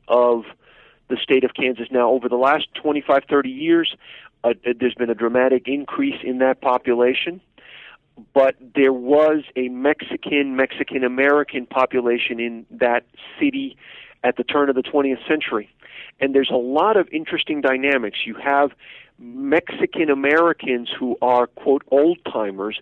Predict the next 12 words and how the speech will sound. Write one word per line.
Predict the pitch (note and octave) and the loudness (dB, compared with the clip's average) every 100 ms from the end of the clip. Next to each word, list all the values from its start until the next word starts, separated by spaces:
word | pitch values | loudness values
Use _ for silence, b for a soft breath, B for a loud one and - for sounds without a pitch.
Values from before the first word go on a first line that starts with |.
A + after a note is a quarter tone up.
| - | -10
in | A#2 | -8
Garden | A2+ A#2+ A#2 G#2+ - | 0 2 2 -2 -8
City, | G#2+ G#2+ C3 _ B B B B B | -6 -6 -10 _ B B B B B
and | B2+ B2+ | -6 -2
they | A#2+ D#3 | 2 4
don't | F3 E3 | 4 0
necessarily | C#3+ D3+ - - - D3+ D#3 D3 C3 B2 - - - - | -2 -4 -4 -8 2 4 4 2 0 -4 -6 -14 -20 -6
find | D3+ C#3+ C#3 C3+ - | 0 2 2 -2 -6
common | B2+ D3 C#3+ C3 A#2+ | -2 0 0 -2 -6
cause | - C#3 C#3 B2 C3 - - b b b | 0 4 4 2 -2 -10 -20 b b b
with | A2+ B2+ B2+ B2 | -2 2 2 0
the | A#2+ A#2 B2 B2 | -8 -2 0 0